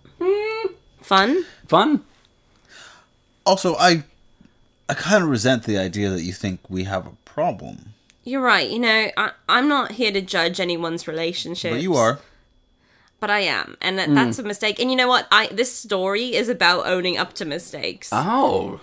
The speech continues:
Speaker 1: really? I would never do it. Every time I'm in the courtroom, I'm like, "Wasn't me." That
Speaker 3: Yes.
Speaker 1: might look like me on the camera, but clearly they have a Mission Impossible mask on.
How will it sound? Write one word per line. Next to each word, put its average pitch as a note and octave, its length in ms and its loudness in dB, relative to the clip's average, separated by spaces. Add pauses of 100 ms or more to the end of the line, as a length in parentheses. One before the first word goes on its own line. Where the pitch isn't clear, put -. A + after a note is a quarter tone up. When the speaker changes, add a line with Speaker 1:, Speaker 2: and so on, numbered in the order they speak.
Speaker 1:
really? A3+ 540 0
I A#2+ 160 2
would A#2 180 -2
never G#2+ 240 -2
do G2 160 0
it. - 180 -6 (500)
Every G3 280 2
time A3 260 0
I'm G#3 140 0
in F#3+ 60 0
the F3+ 60 -4
courtroom, F3+ 520 2 (100)
I'm B2 140 2
like, C#3+ 200 2 (260)
"Wasn't D3 340 4
me." C4+ 340 0 (520)
That C3 240 8
Speaker 3:
Yes. - 20 2
Speaker 1:
might G3 260 4
look C4+ 220 2
like C4 200 0
me B3+ 60 -2
on B3+ 120 2
the B3 60 0
camera, B3 340 2
but D3 180 -2
clearly D3+ 360 4
they C3+ 160 4
have D3+ 200 4
a D3+ 180 4
Mission D3 520 0
Impossible C3+ 520 2
mask A2 340 0
on. G#2 260 -2